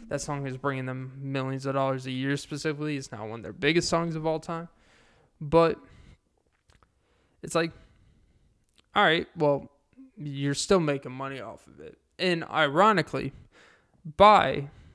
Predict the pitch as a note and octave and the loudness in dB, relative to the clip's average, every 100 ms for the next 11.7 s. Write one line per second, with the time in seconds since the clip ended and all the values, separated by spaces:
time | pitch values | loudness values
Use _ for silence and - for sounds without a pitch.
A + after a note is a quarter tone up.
0 | - - D#3 D#3+ C#3+ C3+ - F3 F3 C#3 | -20 2 4 6 4 -2 -6 -6 -6 -10
1 | B2+ B2+ C#3 - - C3+ - D3 C#3+ D3 | -8 -8 -8 -10 -6 -6 -2 0 0 -4
2 | C3+ B2+ B2+ D3+ D3 C#3 C#3+ C3+ C#3+ E3+ | -4 -8 -4 -2 -2 -2 -6 -8 -10 -4
3 | F#3 F3 E3+ F#3+ - D3 C#3 C#3 C#3+ C#3+ | -4 -2 -2 -2 -2 -4 -2 -2 -4 -4
4 | D#3 D#3 D#3+ F#3+ G#3+ G3+ - D#3+ E3+ G3+ | -2 2 4 4 2 0 -2 -4 -4 -4
5 | F#3+ F#3+ G3 G3 F#3 E3 F#3+ F#3 F3+ F3+ | -4 -4 -4 -2 -2 -2 -2 -2 -2 -2
6 | F3+ F3 - F3+ F#3 F3+ _ _ _ - | -4 -4 -6 -4 -4 -6 _ _ _ -20
7 | _ _ _ _ _ _ _ _ _ - | _ _ _ _ _ _ _ _ _ -8
8 | C3+ - D#3 D#3 D#3+ E3 D#3+ D3+ F3 F3 | -8 -2 -2 0 0 0 0 -2 -4 -4
9 | - A#3+ A3+ A3+ A3+ A3 F#3+ E3 - - | -4 -4 -4 -2 -2 -2 -4 -8 -12 -6
10 | E3+ A3 G#3 G3+ G#3 A3 - F3 - C#3 | 2 2 4 2 2 0 0 -6 -6 -10
11 | - - - - G3+ G3 | -10 -18 -20 -6 0 0